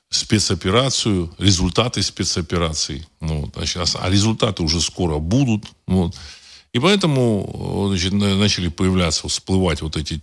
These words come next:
э, персонажи, типа вот этого Медведчука, вот,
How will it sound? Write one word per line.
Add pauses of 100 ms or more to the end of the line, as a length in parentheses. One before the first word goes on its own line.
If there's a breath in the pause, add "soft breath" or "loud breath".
(140)
э, (280)
персонажи,
типа
вот
этого
Медведчука, (240)
вот,